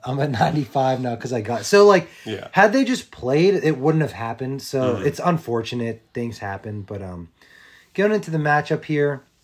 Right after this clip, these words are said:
Speaker 1: uh, Josh Allen with a crisp thirty-five over here for Breezy.
Speaker 2: They even play the fourth
Speaker 1: Um,
Speaker 2: quarter.
Speaker 1: Yeah, dude,
Speaker 2: <laughs> What?
Speaker 1: like,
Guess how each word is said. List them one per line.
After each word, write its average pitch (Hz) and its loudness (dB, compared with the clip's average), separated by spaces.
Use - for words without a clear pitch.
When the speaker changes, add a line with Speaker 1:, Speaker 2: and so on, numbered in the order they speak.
Speaker 1:
uh, 110 -4
Josh 156 2
Allen 143 0
with 135 -6
a 123 -6
crisp - -4
thirty-five 131 0
over 120 -2
here 123 -2
for 120 -10
Breezy. 113 -2
Speaker 2:
They 123 -2
even 113 -4
play 113 -2
the 107 0
fourth 104 -2
Speaker 1:
Um, 95 -10
Speaker 2:
quarter. 101 -4
Speaker 1:
Yeah, 107 -2
dude, 107 -8
Speaker 2:
<laughs> - -
What? 104 -4
Speaker 1:
like, 98 -8